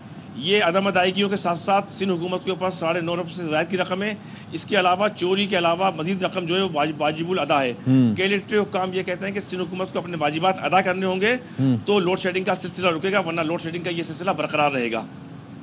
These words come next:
Speaker 2: अच्छा जी, बहुत शुक्रिया आपका अनवर ख़ान, आपने हमें तमाम तर सूरत हाल आगाह किया। और जाहिर है कि ये बड़ा कराची के आवाम के लिए परेशान कुन सूरत हाल है कि इसमें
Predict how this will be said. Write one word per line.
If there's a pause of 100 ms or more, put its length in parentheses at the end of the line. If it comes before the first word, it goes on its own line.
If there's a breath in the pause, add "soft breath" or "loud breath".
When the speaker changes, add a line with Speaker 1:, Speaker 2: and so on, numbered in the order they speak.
(560)
Speaker 2:
अच्छा
जी,
बहुत
शुक्रिया
आपका
अनवर
ख़ान, (420 loud breath)
आपने
हमें
तमाम
तर
सूरत
हाल
आगाह
किया।
और
जाहिर
है
कि
ये
बड़ा
कराची
के
आवाम
के
लिए
परेशान
कुन
सूरत
हाल
है (500 loud breath)
कि (160)
इसमें